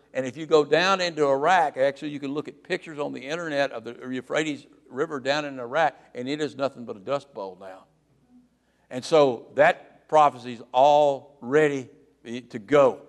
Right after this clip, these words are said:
It's wrapped up and ready to go. Whenever China decides they wanna march their tanks in the, in the, uh, in the, in Israel and down to the Valley of Armageddon,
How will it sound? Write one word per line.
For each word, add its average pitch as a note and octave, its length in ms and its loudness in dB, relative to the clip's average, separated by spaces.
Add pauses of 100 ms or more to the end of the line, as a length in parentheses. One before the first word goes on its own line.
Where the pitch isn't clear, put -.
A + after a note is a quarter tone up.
(220)
It's B2+ 180 -12
wrapped C3+ 480 0
up D3+ 180 2
and B2 140 -12
ready C#3+ 240 0
to B2+ 100 -12
go. B2+ 280 2
Whenever A#2 340 -4
China C3+ 360 -6
decides B2 420 -6
they C3 100 -8
wanna B2 220 -10
march C3 320 -2 (260)
their C3 160 -4
tanks C#3 460 -8
in B2+ 160 -10
the, A2+ 200 -10 (340)
in A#2 200 -8
the, G#2 380 -6
uh, G#2 440 -4 (460)
in A2+ 180 -10
the, G2+ 220 -6 (600)
in A#2 180 -10
Israel D3 640 -4
and G#2+ 240 -16
down C3+ 260 -2
to C3+ 60 -8
the B2+ 100 -12
Valley C3+ 380 0
of A#2+ 120 -8
Armageddon, C3+ 680 -4